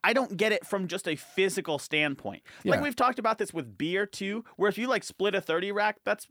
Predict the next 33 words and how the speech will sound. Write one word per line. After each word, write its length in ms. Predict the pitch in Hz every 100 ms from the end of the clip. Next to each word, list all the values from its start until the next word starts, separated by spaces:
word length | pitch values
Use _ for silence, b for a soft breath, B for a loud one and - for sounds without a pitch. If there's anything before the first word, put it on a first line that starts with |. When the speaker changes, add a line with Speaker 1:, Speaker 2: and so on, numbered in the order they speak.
| 185
Speaker 1:
you 80 |
know, 100 | 180
fifteen 480 | 170 185 180 190 180
beers 380 | 151 160 185 190
in 120 | 247 254
Speaker 2:
Right. 200 | 107 - -
Speaker 1:
over 220 | 240 254
a, 160 | 220 151 - -
you 140 | 269
know, 120 | 127 -
let's 160 | 262
say 140 | - 226
four 560 | - 160 151 160 175
or 60 | 180
five 280 | 180 165 170
hours. 380 | 165 170 196 466
Speaker 2:
Yeah. 160 | - - b b b
Speaker 1:
It's, 240 | 294 311 -
you're 140 | 294
not 220 | 285 165 185
Speaker 2:
And 80 |
the, 40 | 196
Speaker 1:
slamming 460 | - 208 269 302
Speaker 2:
yeah. 80 | 196
Speaker 1:
them, 220 | 135 208 - b b b b b
but 240 | 240 - 185
from 280 | 262 247 190
just 400 | 156 226 277 -
purely 420 | - 220 226 233
a 80 | 175
liquid 500 | 127 147 - 220 202
standpoint, 760 | - 220 220 220 226 254 -
Speaker 2:
So 160 | - -